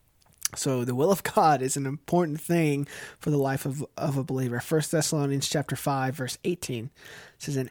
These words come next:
everything give thanks, for this is the will of God for you in Christ Jesus." All right, that's like a plain,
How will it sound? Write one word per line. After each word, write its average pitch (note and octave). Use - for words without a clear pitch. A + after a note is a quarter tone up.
everything D#3+
give C#3
thanks, B2
for C3+
this D#3
is D#3+
the C3
will C#3
of C3+
God B2+
for F3
you A#2+
in B2+
Christ B2
Jesus." -
All A2
right, B2+
that's C#3
like C3+
a A2+
plain, C#3